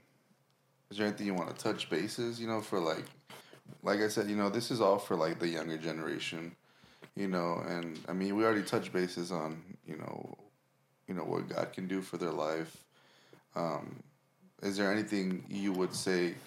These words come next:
to the people in the church, you know, 'cause I feel like there's a taboo on talking about these things. Like, should we have more, more open discussions about, about these things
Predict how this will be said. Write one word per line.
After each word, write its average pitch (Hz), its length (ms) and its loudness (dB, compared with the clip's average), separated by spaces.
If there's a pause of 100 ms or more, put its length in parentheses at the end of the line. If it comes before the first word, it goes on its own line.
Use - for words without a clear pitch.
(160)
to - 160 -2
the 87 100 2
people 101 360 2
in 87 80 2
the 82 60 -6
church, 92 760 0 (560)
you 98 120 2
know, 90 120 4
'cause 90 120 2
I 87 100 6
feel 113 160 0
like 104 160 4
there's 95 180 6
a 92 80 4
taboo 92 680 2
on 82 140 -6
talking 90 340 -4
about 80 300 -2
these - 180 -14
things. - 440 -10
Like, - 220 -6 (540)
should 113 320 6
we 107 160 2
have 85 380 4
more, 87 680 -2 (760)
more 117 200 8
open 120 280 6
discussions 90 640 2
about, - 440 0 (540)
about 85 380 0
these - 260 -10
things 85 340 -6